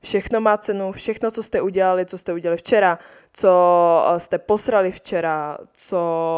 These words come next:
eh, jaké rozhodnutí jste udělali, všechno má cenu. Všechno prostě mělo smysl. A třeba si jednou v budoucnosti řeknete, že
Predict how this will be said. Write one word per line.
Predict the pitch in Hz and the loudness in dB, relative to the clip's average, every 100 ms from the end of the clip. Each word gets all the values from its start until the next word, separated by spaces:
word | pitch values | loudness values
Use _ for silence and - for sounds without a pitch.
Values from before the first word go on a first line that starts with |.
| 160 156 - 104 165 160 160 | -4 -6 -10 -10 -8 -8 -8
eh, | 170 | -8
jaké | 180 196 | -4 0
rozhodnutí | 185 196 202 196 185 | 0 -2 -6 -8 -10
jste | - | -10
udělali, | 170 170 165 156 _ _ _ _ | -8 -6 -6 -8 _ _ _ _
všechno | - 247 240 240 - - 190 185 - - | -4 0 0 -2 -8 -6 -2 -2 -4 -8
má | 165 160 160 156 185 _ _ _ | -8 -6 -6 -8 -14 _ _ _
cenu. | - 180 160 - _ _ _ _ _ | -4 -4 -6 -12 _ _ _ _ _
Všechno | - 254 262 226 | -4 -2 -2 -2
prostě | 208 214 208 190 | -4 -2 0 0
mělo | 196 190 185 | 2 2 2
smysl. | - 165 - 147 _ _ - | -2 -10 -10 -14 _ _ 0
A | 180 175 175 | 2 2 0
třeba | - - 185 | -4 -10 -10
si | - 175 | -10 -8
jednou | 170 165 180 165 160 156 | -8 -6 -10 -12 -14 -14
v | |
budoucnosti | - 165 156 - - 175 | -12 -12 -12 -18 -18 -18
řeknete, | - 175 170 170 165 | -14 -14 -10 -8 -8
že | - - | -10 -12